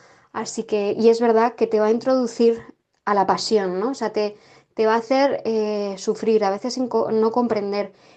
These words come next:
eh, pero te va a ayudar a meterte en lo que es la Cuaresma con, y salir con, con otra, con otro corazón.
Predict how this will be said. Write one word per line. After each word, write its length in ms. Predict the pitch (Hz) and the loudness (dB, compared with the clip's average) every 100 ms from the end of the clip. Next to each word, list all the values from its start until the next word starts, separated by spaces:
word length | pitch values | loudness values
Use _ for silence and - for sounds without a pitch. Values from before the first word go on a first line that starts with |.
| _ _ | _ _
eh, 360 | 226 214 208 208 | -2 0 0 -2
pero 200 | 214 214 | 0 2
te 100 | 214 | 2
va 80 | 208 | 2
a 20 | |
ayudar 500 | 233 262 262 247 240 - | 4 4 4 2 0 -2
a 100 | 214 | -4
meterte 760 | 208 220 220 220 247 262 - _ _ _ _ _ - | -2 0 -2 -2 -4 -4 -8 _ _ _ _ _ -8
en 160 | 208 | -4
lo 100 | 202 | -2
que 80 | 202 | -2
es 100 | 196 | 0
la 120 | 190 | 0
Cuaresma 580 | 190 185 214 226 254 311 _ _ _ _ _ _ _ | 2 0 0 -2 -4 -4 _ _ _ _ _ _ _
con, 540 | - 214 202 196 190 - | 0 0 0 -2 -4 -4
y 80 | 214 | -4
salir 360 | 214 214 226 | 0 4 4
con, 360 | 226 226 208 196 | 4 0 0 -4
con 200 | 190 196 | -4 -4
otra, 440 | 196 208 196 190 | -2 0 0 0
con 140 | 185 202 | -2 -2
otro 180 | 214 - | -2 -2
corazón. 400 | 185 170 175 | -4 -4 -8